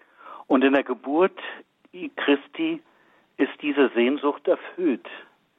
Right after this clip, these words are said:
Gott selber greift ein, um uns aus der Umgriffenheit, aus der Verstrickung der Sünde zu befreien,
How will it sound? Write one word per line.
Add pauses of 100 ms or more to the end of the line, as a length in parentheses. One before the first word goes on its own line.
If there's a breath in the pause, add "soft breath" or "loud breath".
(220)
Gott
selber
greift
ein, (460 loud breath)
um
uns (160)
aus (100)
der
Umgriffenheit, (680 soft breath)
aus
der
Verstrickung
der
Sünde
zu
befreien,